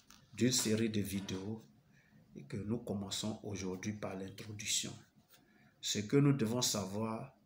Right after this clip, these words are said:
c'est que quand nous examinons en tant qu'enfants de Dieu la vie ici-bas,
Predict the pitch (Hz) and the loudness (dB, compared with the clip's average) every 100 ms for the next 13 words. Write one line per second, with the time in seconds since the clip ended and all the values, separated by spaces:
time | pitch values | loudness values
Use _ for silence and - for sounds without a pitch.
0 | - - - - - 139 139 117 110 - | -20 -18 -10 0 4 4 4 0 -2 0
1 | 156 165 170 - - 101 101 - - 120 | 2 4 4 0 -4 -2 -4 -8 -2 0
2 | 131 107 104 101 101 101 104 110 107 107 | 4 4 2 0 0 0 0 0 -4 -2
3 | - 147 - 113 110 117 110 101 95 110 | 2 2 2 0 0 -2 -2 -4 -6 -4
4 | 113 131 139 - - - - - 101 107 | -4 -4 -8 -18 -20 -20 -20 -8 0 4
5 | 107 104 120 135 - 113 - 120 107 110 | 4 4 6 4 4 6 6 8 4 2
6 | 117 143 - | 0 0 -8